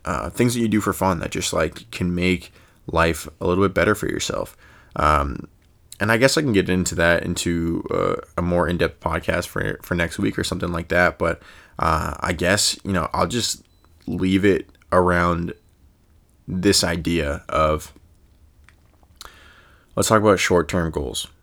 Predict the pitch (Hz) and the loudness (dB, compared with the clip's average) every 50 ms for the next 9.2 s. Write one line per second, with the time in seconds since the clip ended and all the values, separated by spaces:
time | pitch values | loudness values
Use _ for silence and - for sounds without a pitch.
0 | _ - - 117 - - - - _ _ _ _ _ _ _ _ _ _ _ _ | _ -2 0 0 0 0 -2 -6 _ _ _ _ _ _ _ _ _ _ _ _
1 | _ _ _ _ _ _ _ _ _ - - 92 90 90 90 87 82 - - _ | _ _ _ _ _ _ _ _ _ -4 0 2 4 6 6 6 4 2 -2 _
2 | _ _ _ _ _ _ _ _ _ _ _ _ _ _ - 110 104 101 98 95 | _ _ _ _ _ _ _ _ _ _ _ _ _ _ -2 0 2 2 2 2
3 | 95 90 90 98 104 104 104 110 113 117 123 127 117 104 101 101 92 92 - - | 0 -2 -2 0 0 2 4 4 4 4 4 4 2 2 4 4 2 2 0 -2
4 | 90 85 85 - 90 87 85 82 82 80 - - - 85 82 - - - - - | -4 -2 -2 -2 -2 -2 -2 -2 -2 -4 -4 -4 -4 -4 -4 -4 -4 -6 -4 -4
5 | - 73 - - - - _ _ _ _ _ _ _ _ _ _ _ _ _ - | -2 -4 -4 -6 -10 -14 _ _ _ _ _ _ _ _ _ _ _ _ _ -20
6 | - - - - 98 92 92 87 85 85 82 82 - - - - - - - - | -18 -12 -6 -2 0 2 4 4 6 4 4 2 -2 -10 -20 -20 -20 -20 -20 -14
7 | - - - - - 98 113 110 - - 120 113 107 110 92 - - - - 104 | -6 -2 -2 0 0 0 -2 -2 0 0 0 0 2 2 2 2 2 2 2 2
8 | 90 90 90 90 85 - - 85 87 85 80 62 - - - - - - - 85 | 2 2 2 0 0 -2 -2 -2 0 0 -2 -4 -6 -10 -8 -6 -4 -2 -2 -2
9 | 85 80 - | -2 -4 -6